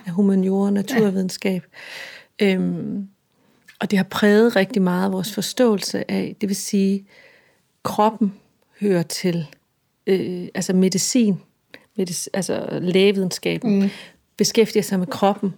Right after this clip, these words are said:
Speaker 1: men lige så snart du snakker om følelser, så er du over i ånd.
Speaker 2: Ja.
Speaker 1: Og så skal sundhedsplejersken og lægen faktisk, altså historisk set, de rødder, vi har,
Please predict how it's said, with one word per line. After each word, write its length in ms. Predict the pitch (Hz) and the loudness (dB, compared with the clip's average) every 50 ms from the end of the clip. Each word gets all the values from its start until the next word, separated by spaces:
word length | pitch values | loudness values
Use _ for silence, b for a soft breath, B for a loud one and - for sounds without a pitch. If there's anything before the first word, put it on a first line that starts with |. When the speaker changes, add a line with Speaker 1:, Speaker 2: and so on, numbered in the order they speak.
| _ - | _ -4
Speaker 1:
men 180 | 208 190 185 | -2 0 0
lige 180 | 190 190 220 233 | 2 2 2 2
så 120 | 226 247 208 | 2 0 -2
snart 320 | - - 214 202 196 190 196 - | 0 0 0 2 2 0 -2 -4
du 120 | 196 180 165 | -6 -6 -4
snakker 400 | - - 185 175 180 175 190 185 | -4 -4 -2 -2 -2 0 -2 -2
om 100 | 180 - | -2 -2
følelser, 500 | - - 220 220 240 262 - - - 180 | 0 2 4 4 4 4 2 -2 -6 -8
så 160 | - - 202 | -6 -4 -2
er 20 | |
du 80 | 196 190 | 0 2
over 220 | 185 190 196 202 | 2 2 2 2
i 80 | 202 196 - | 2 2 2
ånd. 220 | 208 208 214 208 196 - - B B B B | 0 0 0 0 -2 -6 -12 B B B B
Speaker 2:
Ja. 140 | 240 190 175 B B B | -4 -4 -4 B B B
Speaker 1:
Og 80 | 196 165 | -6 -4
så 120 | - 208 | -2 -2
skal 380 | - - - 214 190 185 190 - - _ - 214 - _ _ - | -4 -2 0 0 0 0 0 -4 -8 _ -18 -18 -18 _ _ -16
sundhedsplejersken 920 | - - - 202 196 214 220 - - - 196 180 180 175 - - - 190 156 - - - _ - | -8 -2 0 2 4 2 2 0 -2 -6 -4 -4 -4 -4 -6 -6 -8 -8 -8 -10 -14 -20 _ -4
og 80 | 208 185 | -2 0
lægen 480 | 185 185 185 185 190 202 220 226 226 - _ _ _ | 2 2 2 2 4 4 2 2 0 -4 _ _ _
faktisk, 440 | - - 185 180 - - 190 - | -2 0 0 0 0 -2 -4 -4
altså 180 | - - - 214 | -6 -4 -2 0
historisk 500 | 185 202 - - - 240 220 190 156 - | 0 0 0 2 4 4 4 4 2 2
set, 260 | - 233 220 196 185 - - - - - - 196 - | 2 4 4 4 2 -2 -8 -14 -12 -10 -10 -2 0
de 80 | 214 196 | 0 2
rødder, 320 | - - 226 220 202 180 | 4 4 4 4 4 2
vi 80 | 175 185 | 0 -2
har, 280 | 156 170 214 196 175 | 0 0 0 0 0